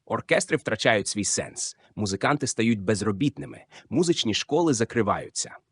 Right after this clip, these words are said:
Люди більше не можуть виконувати пісень біля вогнища або на вулицях. У клубах і на дискотеках панує тиша. Багато хто почувається пригніченим, адже музика була для них джерелом радості,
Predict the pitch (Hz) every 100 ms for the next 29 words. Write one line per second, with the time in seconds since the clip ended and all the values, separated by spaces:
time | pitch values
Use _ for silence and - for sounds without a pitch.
0 | _ - 160 151 127 180 - 131 143 139
1 | 123 104 - 151 135 113 98 143 151 110
2 | 92 110 107 95 92 107 226 - 208 180
3 | - 117 92 107 101 90 82 - - -
4 | - _ _ _ _ _ - 123 - 135
5 | 151 - 139 107 101 - - 139 180 185
6 | - - 92 104 104 95 104 90 - -
7 | - _ _ _ _ _ - 92 143 -
8 | 190 - - 180 123 131 139 - 120 104
9 | 117 131 78 - - - - - 127 120
10 | 120 202 202 143 123 120 123 113 127 117
11 | 107 110 110 104 95 113 90 - - -